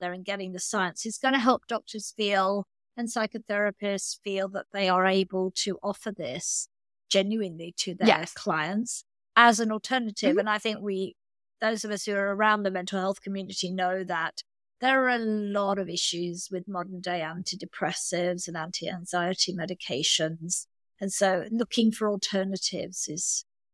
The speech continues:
Speaker 1: I think, super important.
Speaker 2: Yes.
Speaker 1: And there's been very little
Speaker 2: So
Speaker 1: investment
Speaker 2: important.
Speaker 1: in these kinds of medications, actually, to be fair, over the last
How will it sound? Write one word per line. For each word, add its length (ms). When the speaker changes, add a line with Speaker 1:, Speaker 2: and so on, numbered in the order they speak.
Speaker 1:
I 120
think, 180
super 360
important. 420
Speaker 2:
Yes. 140
Speaker 1:
And 120
there's 160
been 240
very 260
little 260
Speaker 2:
So 200
Speaker 1:
investment 500
Speaker 2:
important. 200
Speaker 1:
in 40
these 160
kinds 320
of 80
medications, 680
actually, 320
to 100
be 100
fair, 400
over 200
the 80
last 480